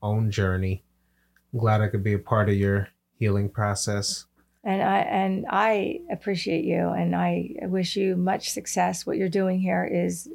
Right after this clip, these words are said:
Speaker 2: amazing, and I, I know that lives can be changed through, through you. If anyone wants to help, they can go to the website. It's beginning over dot org, and you can read all about our work,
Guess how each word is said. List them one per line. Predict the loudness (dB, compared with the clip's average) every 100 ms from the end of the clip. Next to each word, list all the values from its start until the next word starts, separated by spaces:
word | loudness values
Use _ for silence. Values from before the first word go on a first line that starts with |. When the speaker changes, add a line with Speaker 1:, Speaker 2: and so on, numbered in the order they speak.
| -14 -2
Speaker 2:
amazing, | 0 2 0 -2 0
and | 0
I, | 0 -2 -4 -14 -20 -20 -20 -4
I | 0
know | 2 2 2
that | 2 0 0
lives | 0 2 0 -2
can | -2
be | -2
changed | 0 0 2 0 -4 -6
through, | -2 0 -2
through | -2 0
you. | 2 2 0 -2 _ _ _ _ _
If | -4 2
anyone | 2 4 4
wants | 2 2 0
to | 0
help, | 2 2
they | 0 -2
can | 0
go | 0
to | 0 -2
the | 0
website. | 0 0 0 0 0
It's | -4
beginning | -6 -2 0 0 0 0
over | 0 0
dot | 0 -2 -2
org, | -2 -2 0
and | 0 0
you |
can | 0 0
read | 2
all | 2 2
about | 2 0
our | 0
work, | -2 0 -2 -4